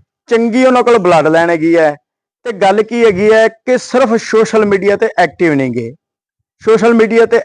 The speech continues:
ਐਕਟਿਵ ਨਾ ਹੋਣ ਕਰਕੇ ਲੋਕਾਂ ਦੀਆਂ ਨਜ਼ਰਾਂ ਦੇ ਵਿੱਚ ਨਹੀਂ ਆਏ। ਤੇ ਅੱਜ ਇਹੋ ਜਿਹੇ ਸ਼ਖਸ ਨਾਲ ਤੁਹਾਨੂੰ ਮਿਲਾਉਣ ਜਾ ਰਹੇ ਹਾਂ।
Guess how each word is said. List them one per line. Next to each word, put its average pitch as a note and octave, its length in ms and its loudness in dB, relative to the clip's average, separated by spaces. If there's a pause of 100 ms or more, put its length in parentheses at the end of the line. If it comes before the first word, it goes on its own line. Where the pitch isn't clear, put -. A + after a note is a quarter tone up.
ਐਕਟਿਵ G3+ 380 -2
ਨਾ F#3 280 2
ਹੋਣ F#3+ 260 0
ਕਰਕੇ G3 340 -2
ਲੋਕਾਂ F3+ 340 -2
ਦੀਆਂ F#3 200 0
ਨਜ਼ਰਾਂ E3+ 440 0
ਦੇ F3 80 0
ਵਿੱਚ E3+ 200 -2
ਨਹੀਂ D3 320 -2
ਆਏ। C#3 220 0 (300)
ਤੇ G#3 80 0 (180)
ਅੱਜ G3+ 120 -2
ਇਹੋ F#3+ 380 2
ਜਿਹੇ F#3+ 140 2
ਸ਼ਖਸ G3 300 -4
ਨਾਲ F3+ 160 -2
ਤੁਹਾਨੂੰ E3 320 0
ਮਿਲਾਉਣ D3+ 440 0
ਜਾ C#3+ 220 2
ਰਹੇ D#3 180 0
ਹਾਂ। D3 200 -2